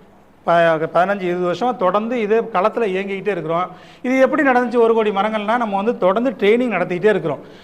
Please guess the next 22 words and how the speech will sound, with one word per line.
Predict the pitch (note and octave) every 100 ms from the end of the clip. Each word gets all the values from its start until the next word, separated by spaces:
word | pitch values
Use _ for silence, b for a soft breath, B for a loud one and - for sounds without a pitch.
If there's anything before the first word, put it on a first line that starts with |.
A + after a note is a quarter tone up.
| B -
நம்மள்ட்ட | G3+ A#3 C4
ஒரு | A#3
நூத்தி | A3+ B3+
முப்பது | A#3+ G#3+ G3+
பணியாளர்கள் | F#3+ A3 A3 G#3+ A3
தினம் | D#3 F3+ A3+ C4 B3+ -
ஃபீல்டுக்கு | A3 G#3+ F3
போறாங்க. | F#3 F3 F3 A3 A#3 C#3+
தினம் | D#3+ G3+ C4 C4
குறைந்தபட்சம் | G#3 A#3 B3 A3+ G#3+ B3
முந்நூறு | G#3 G#3+ A3+ F#3+
விவசாயிகளை | G3+ G#3+ F#3 E3
பார்க்குறாங்க. | E3 E3+ D3+ C#3+ B B B
பார்த்து | - G3 G#3+
அவங்களுக்கு | A3 F3 A#3 C4+ B3+ A3
வந்து | G#3 B3
மரம் | G3 F#3 A#3+
சார்ந்த | A3+ A#3 A#3+
விவசாயத்தை | A3 G#3+ G#3+ G3+
பத்தி | F#3 A#3
விழிப்புணர்வு | F#3+ A3 A#3+ B3 F#3+
ஏற்படுத்துறாங்க. | F#3 F3+ E3+ F3+ E3